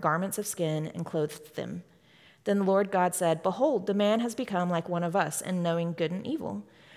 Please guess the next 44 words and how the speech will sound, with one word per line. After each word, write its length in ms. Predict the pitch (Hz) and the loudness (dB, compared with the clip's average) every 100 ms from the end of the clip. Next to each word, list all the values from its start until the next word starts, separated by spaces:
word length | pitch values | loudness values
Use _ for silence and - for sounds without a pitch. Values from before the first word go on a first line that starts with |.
| - - | -10 0
Now, 280 | 196 185 | 4 4
lest 320 | 254 202 208 - | 4 2 0 -2
he 120 | 220 | -2
reach 260 | 240 269 | -2 0
out 200 | 226 214 | 4 4
his 180 | 196 208 | 2 -4
hand 240 | 190 175 180 | -2 0 -2
and 80 | |
take 240 | 180 170 - | 0 0 4
also 320 | 320 - 208 | 4 4 4
of 100 | 190 | 2
the 80 | 185 | 2
tree 180 | 196 185 | -2 0
of 100 | 170 | 2
life 260 | 165 165 | 2 2
and 100 | 180 | -4
eat, 280 | - 160 - - - - | -6 -6 -6 -14 -20 -8
li-, 240 | 180 185 180 | 0 0 2
and 160 | 185 175 | 0 2
live 160 | 170 | 2
forever." 680 | - - 339 247 170 160 170 - - - | 2 2 2 4 2 2 -2 -12 -20 -8
Therefore, 540 | - 190 190 196 180 175 | 0 0 2 2 4 4
the 100 | 175 | 4
Lord 240 | 175 175 | 4 4
God 240 | 175 170 170 | 2 2 2
sent 280 | - 196 | -2 -2
him 200 | 196 175 - | -4 -6 -2
out 380 | 160 156 - | -2 -2 -6
from 200 | - 190 | -6 -2
the 100 | 196 | 0
Garden 260 | 170 156 156 | 2 2 2
of 100 | 156 | -2
Eden 380 | 151 147 156 160 | -4 -4 -6 -6
to 140 | - | -6
work 260 | 170 185 - | 0 0 0
the 100 | 196 | -2
ground 400 | 170 156 151 151 | 0 0 0 -4
from 160 | 175 | -6
which 200 | 156 147 | -6 -6
he 120 | - 165 | -6 -6
was, 260 | 156 - - | -6 -8 -12
he 220 | - 175 | -10 -8
was 160 | 170 156 | -6 -6
taken. 460 | 151 151 - 190 | -8 -8 -10 -12